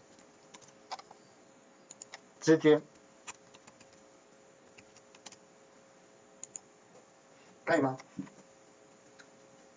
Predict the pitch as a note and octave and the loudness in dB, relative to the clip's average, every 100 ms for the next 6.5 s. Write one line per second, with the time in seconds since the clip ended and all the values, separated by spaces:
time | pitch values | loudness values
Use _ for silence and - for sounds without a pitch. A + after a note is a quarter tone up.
0 | - - - - - - - B3 G#3 G#3 | -20 -20 -20 -20 -20 -14 8 10 12 10
1 | - E3+ G3 - - A3+ G3 D3 C#3+ D#3+ | 12 12 12 10 10 12 12 8 2 8
2 | G3+ D#3+ F#3+ D#3 G3 D#3+ B2 A#2 A#2+ - | 8 12 12 12 10 8 8 8 8 8
3 | - - B2+ F3 - - - G3 D3+ D3+ | 8 6 8 8 8 2 8 8 10 8
4 | D#3 - - F3 B2+ A#2 A2 D#3+ E3+ C#3 | 6 -2 2 10 10 10 4 8 10 10
5 | - - G3 F#3 D3 F3 - E3 C3 A#2 | 6 8 8 10 10 10 12 8 8 0
6 | B2 C#3 E3+ D3+ A2 | 2 6 8 8 6